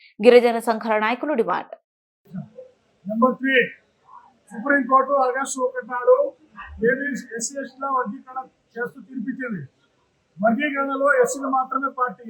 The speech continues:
Speaker 2: ఎస్టీలు పార్టీ కాదు. అయినా ఎస్టీలను కలుపుతూ సుప్రీంకోర్టు తీర్పిచ్చింది. ఈ ఏడుగురు జడ్జిలు కూడా బ్రాహ్మణ జడ్జిలు, ఏడుగురు జడ్జిలు కూడా బ్రాహ్మణ జడ్జిలు.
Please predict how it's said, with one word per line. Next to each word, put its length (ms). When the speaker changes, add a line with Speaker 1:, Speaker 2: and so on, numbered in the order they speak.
Speaker 2:
ఎస్టీలు 320
పార్టీ 260
కాదు. 180
అయినా 180
ఎస్టీలను 480
కలుపుతూ 280
సుప్రీంకోర్టు 440
తీర్పిచ్చింది. 520
ఈ 20
ఏడుగురు 400
జడ్జిలు 320
కూడా 140
బ్రాహ్మణ 280
జడ్జిలు, 360
ఏడుగురు 360
జడ్జిలు 260
కూడా 180
బ్రాహ్మణ 320
జడ్జిలు. 280